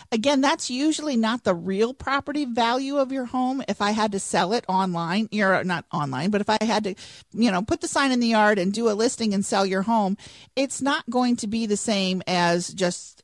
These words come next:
uh, Zillow's estimate or anything. So the bottom line is,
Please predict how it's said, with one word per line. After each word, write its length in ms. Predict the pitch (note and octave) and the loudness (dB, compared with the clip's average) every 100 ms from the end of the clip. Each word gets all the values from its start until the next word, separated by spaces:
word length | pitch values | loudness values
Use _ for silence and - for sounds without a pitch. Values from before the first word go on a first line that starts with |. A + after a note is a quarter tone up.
| _ _ - | _ _ -4
uh, 140 | D#3+ | -2
Zillow's 440 | F3 G#3 G#3+ A3 G3+ | 0 2 2 2 2
estimate 560 | G3 - G3 F3+ E3+ | 0 -2 -2 -2 -2
or 160 | E3 - | -2 -4
anything. 400 | E3+ F3 D#3+ F3 | -2 -4 -4 -6
So 240 | - A#3 - - - _ | 0 0 -2 -18 -20 _
the 160 | G#3 C4 | 0 2
bottom 380 | C4+ D#4 D#4 C4+ | 4 2 2 2
line 300 | B3 A#3+ A#3 | 2 4 4
is, 280 | A#3 A#3 | 2 0